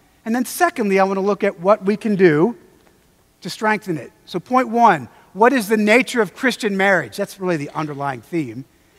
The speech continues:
And then secondly, how do we get this thing to stay on? <laughs> Secondly,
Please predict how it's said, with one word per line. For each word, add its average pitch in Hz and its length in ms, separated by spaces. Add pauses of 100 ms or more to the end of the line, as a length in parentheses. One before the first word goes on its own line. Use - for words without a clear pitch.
(220)
And 240 100
then 262 100
secondly, 208 560 (340)
how 196 140
do 214 60
we 190 100
get 180 160
this 170 180
thing 180 140
to 147 80
stay 151 280
on? 202 300 (180)
<laughs> - 480
Secondly, 220 560